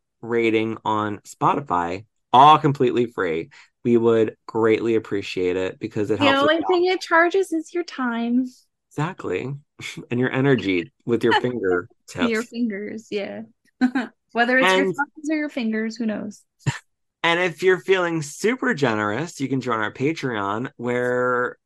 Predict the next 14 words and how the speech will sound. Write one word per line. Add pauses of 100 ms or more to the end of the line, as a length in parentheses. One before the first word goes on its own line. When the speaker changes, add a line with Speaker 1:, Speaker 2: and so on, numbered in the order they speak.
(260)
Speaker 1:
at
the
five
dollar
tier,
we
are
currently
recapping (460)
the
two
thousand
and
two